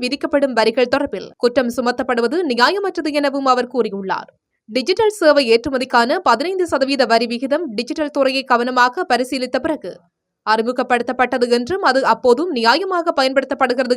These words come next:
என்றும் அவர் விளக்கம் அளித்துள்ளார். வரி கட்டமைப்பை விரிவாக எடுத்து கூறிய அமைச்சர், டிஜிட்டல் சேவைகளை ஏற்றுமதி செய்யும் தனிநபர்கள் ஒரு சிறப்பு நன்மையை பெறுகிறார்கள் என்றும் தெரிவித்துள்ளார். அவர்களின் ஐந்து லட்சம் வருமானத்தில் முதல் ஒரு லட்சத்தி ஐம்பதாயிரம் ரூபாவுக்கு வரியிலிருந்து விலக்கு அளிக்கப்படுகிறது.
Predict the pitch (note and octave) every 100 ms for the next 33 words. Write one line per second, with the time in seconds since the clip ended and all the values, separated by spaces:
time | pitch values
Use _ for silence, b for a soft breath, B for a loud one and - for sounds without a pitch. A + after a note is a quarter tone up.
0 | C4 B3+ G3+ G#3 - B3+ D4 E4 E4 D4
1 | G#3+ G#3 G#3 G#3+ F3 - _ _ A#3 B3+
2 | D4+ F#4+ A4 F#4 D#4+ D#4 E4 B3 A#3+ D4
3 | D#4 D4 C4+ C#4 C4+ C4 B3+ B3 A3+ A3+
4 | B3+ F4+ B3 B3 D#4+ F4 E4 D4 C#4 C4+
5 | B3+ D#4+ C#4 B3 F4+ E4+ D4+ D4+ C#4 C#4
6 | C4 B3 B3 B3 B3 D#4 C#4+ B3 B3+ C#4+
7 | D#4 E4 C4+ C4 C4 C4 B3 A#3 C4 B3
8 | C4 B3 B3 B3 B3 A3 G#3+ G#3+ F#3+ -
9 | - _ _ _ - C4+ F4+ G#4 F4+ F#4
10 | A#3 B3 D#4+ D#4 D4+ A#3 A#3 A#3+ A#3 G#3+
11 | D#4 C#4+ A#3+ C4+ A#3 B3+ D4 D4+ B3+ C#4
12 | A3 A#3+ B3+ B3 B3 A3+ A#3 A#3+ A#3+ A#3+
13 | E4+ C4 A#3+ B3+ B3+ B3+ A#3 G#3 A#3+ B3
14 | E4+ D#4 - G3+ G#3 C4 G#3